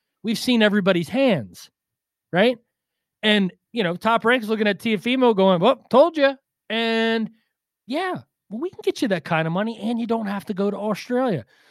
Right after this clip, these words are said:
You know, I mean, if, if you, hey, but if you wanna go, you know, you wanna keep your belt, you wanna go to Australia, make that money, right? That, there's the market. You'll get paid from Triller. Go do it.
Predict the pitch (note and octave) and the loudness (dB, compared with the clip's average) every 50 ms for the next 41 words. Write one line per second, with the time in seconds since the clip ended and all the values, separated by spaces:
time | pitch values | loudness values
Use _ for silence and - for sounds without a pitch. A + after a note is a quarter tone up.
0 | _ _ _ _ _ E3 E3 F3+ G#3 A3+ G#3+ F3 F3+ F#3+ G3 G3 F#3 E3 F3 - | _ _ _ _ _ -2 0 2 0 0 0 -2 -2 0 0 0 0 -2 -4 -6
1 | - - E3 E3 D#3 D#3+ - - _ _ D#3 E3+ A3+ C4 G#3 C#3 - _ _ _ | -6 -8 -8 -8 -8 -8 -14 -18 _ _ -8 -4 -4 -4 -4 -6 -12 _ _ _
2 | _ _ - E3+ A3 G#3 - _ _ _ _ _ _ - D3+ C3+ - D3 C#3+ D3+ | _ _ -2 -2 -2 -2 -4 _ _ _ _ _ _ -10 -10 -10 -8 -8 -2 0
3 | F#3+ G#3+ G#3+ F#3+ G#3 A3 A#3 B3 B3+ B3 - _ _ _ _ _ _ _ _ _ | 0 0 2 2 2 4 4 4 2 0 -6 _ _ _ _ _ _ _ _ _
4 | _ _ E3 D#3 E3+ A3 A#3+ G#3+ E3+ C#3+ C3 D3+ F3 F3+ F3 - A3+ G#3+ - A3+ | _ _ -6 -4 -2 -2 -2 -4 -6 -6 -4 -2 -2 -2 -2 -4 -6 -4 -4 -4
5 | G3 D#3+ G3 G#3+ A#3+ C4 - - _ _ _ _ _ _ _ _ _ C#3 C#3 D3 | 0 4 4 6 6 4 0 -4 _ _ _ _ _ _ _ _ _ -10 -8 -6
6 | E3+ G3 F#3+ G#3 G#3 G#3+ G#3 G#3+ A#3 A#3+ - - - - A#3 A#3 B3 C4 C#4 C4+ | -6 -2 0 2 2 2 0 0 -2 -2 -2 -4 -4 -2 0 2 4 2 2 0
7 | B3+ A#3 _ - B2+ C3+ C#3+ F#3 G3 F#3 - A3 A3+ G#3 G#3+ A3+ A#3+ C4+ D4 C#4+ | -2 -6 _ -12 -10 -6 -6 -6 -4 0 2 2 2 2 2 0 0 0 -2 -4
8 | C4 _ _ _ _ _ _ _ _ D#3 F#3 A#3 A3 D#3+ E3+ E3 - D3+ D3 D#3+ | -8 _ _ _ _ _ _ _ _ -4 -2 -2 -2 -2 -4 -6 -4 -4 0 2
9 | F3 G3 F#3+ D3+ G3 G3 G3 G#3 A3+ A3 - C4 F#3 D#3 F3 F3 F3 F3+ F3+ D3 | 2 2 2 2 2 4 6 6 4 4 2 -2 -4 -2 -4 -4 -2 -2 -4 -2
10 | - F#3+ G3 G#3+ G#3+ - - G#3 G3+ - - G#3+ G#3+ A3+ A#3 B3 B3 A#3 - _ | 0 0 0 0 -2 -4 -6 -8 -8 -4 -2 2 4 6 6 6 4 2 -2 _
11 | _ _ _ _ _ _ _ _ _ _ - G#3 A#3 G3+ G#3 C4+ C#4 A3 - - | _ _ _ _ _ _ _ _ _ _ 2 2 4 4 4 2 2 2 0 -2